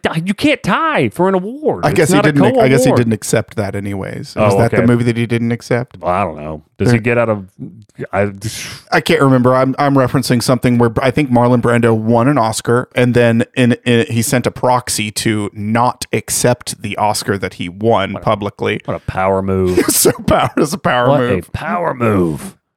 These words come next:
Speaker 1: Incredible.
Speaker 2: It was a humanitarian thing, I believe.
Speaker 1: Okay, <laughs>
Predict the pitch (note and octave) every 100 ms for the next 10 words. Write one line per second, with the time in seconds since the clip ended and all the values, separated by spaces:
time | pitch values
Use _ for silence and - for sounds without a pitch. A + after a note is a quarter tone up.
0 | _ _ - C#3 C3+ - - C3 G#2 D#3
1 | D#3+ C#3+ B2+ B2+ A2+ A2+ - G2 F#2 G2
2 | - G#2 F#2 G2 F#2+ G#2+ G#2+ _ _ B2+
3 | B2+ - D2+ - - G#2 - F#3+